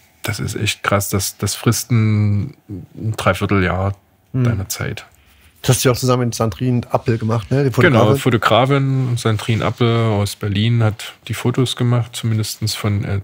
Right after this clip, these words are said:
Speaker 1: zwei der drei Kalendern, die ersten Fotos. Im ersten Kalender hatte ich noch selber gemacht. Äh, das letzte Shooting, was ich mit ihr gemacht habe, im, im Winter letzten Jahres für das Thema, für eine Sons of Anarchy Wand. Das habe ich auch mit ihr gemacht und das war auch super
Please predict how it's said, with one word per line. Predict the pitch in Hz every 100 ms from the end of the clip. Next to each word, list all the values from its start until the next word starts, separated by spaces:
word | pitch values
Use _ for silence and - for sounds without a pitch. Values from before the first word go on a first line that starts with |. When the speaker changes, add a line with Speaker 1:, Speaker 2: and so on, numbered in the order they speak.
| -
Speaker 1:
zwei | - - 101 113
der | 123
drei | 117 113 113
Kalendern, | 107 107 110 107
die | 107
ersten | - - -
Fotos. | 117 123 110 -
Im |
ersten | - 107 -
Kalender | - 113 107 104
hatte | 104
ich | 98
noch | 92
selber | - 113 139
gemacht. | 135 131 127 - - - - -
Äh, | 123 117 113 107
das | 120 -
letzte | 123 - 123
Shooting, | - 127 123 123
was | 113
ich | 110
mit | 113
ihr | - 127
gemacht | 120 113 - -
habe, | 117 113 113 113 107 -
im, | 104 98 95
im | 104 95
Winter | 101 120 135
letzten | 123 120 - -
Jahres | 120 113 110 110 - - - - - - -
für | - 113 107 107 101 98 - _ _ _ -
das | 113 -
Thema, | 110 104 92
für | -
eine | 107 101
Sons | 101 104 110
of | -
Anarchy | - 123 135 - 135
Wand. | 131 127 131 - _ - - - - - - -
Das | 110
habe | 123
ich | -
auch | 110
mit | 113
ihr | 117
gemacht | 110 107 123 -
und | 107
das | 101 -
war |
auch | 60 -
super | - 131